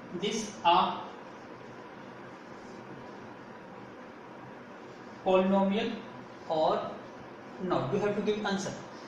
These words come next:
It's a polynomial or not? Of course, it's not a polynomial because the polynomial of the same variable. But here variable is x and y. So this is not a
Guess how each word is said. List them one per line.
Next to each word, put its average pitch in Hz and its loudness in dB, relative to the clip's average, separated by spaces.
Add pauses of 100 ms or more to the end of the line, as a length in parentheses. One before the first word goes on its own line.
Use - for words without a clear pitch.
It's - -2
a 208 4
polynomial 226 6
or 196 -2
not? - 0 (520)
Of - -6
course, 254 8 (540)
it's 180 -2
not 165 6
a 262 6 (260)
polynomial 170 8
because - 8
the 170 4
polynomial 196 4
of 196 2
the 202 0
same 262 2 (340)
variable. 190 6
But 233 8 (180)
here 254 4 (800)
variable 220 6
is 196 2
x 233 0
and 339 2 (640)
y. 190 8 (560)
So - 4 (560)
this 196 2
is 247 0 (440)
not 151 4
a - 4